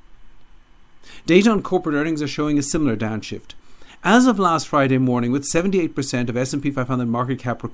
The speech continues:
reporting, operating earnings per share for the fourth quarter of twenty eighteen were tracking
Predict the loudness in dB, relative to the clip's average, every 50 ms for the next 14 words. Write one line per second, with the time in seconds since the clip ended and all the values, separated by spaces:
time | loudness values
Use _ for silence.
0 | -14 -12 -8 -6 -4 -4 -2 -2 -4 -4 -4 -6 -8 -10 -10 -14 -16 -20 -20 -20
1 | -20 -20 -20 -20 -20 -18 -4 0 0 2 4 4 4 4 2 0 0 -2 -2 -4
2 | -4 -4 -4 -2 0 0 0 0 -2 -2 -4 -6 -4 -2 -2 -2 -2 -2 -2 -2
3 | -2 -2 -2 -2 -2 -2 0 0 0 0 -2 -2 -2 -2 -2 -2 -2 -4 -4 -4
4 | -2 -2 -2 -2 -4 -6 -6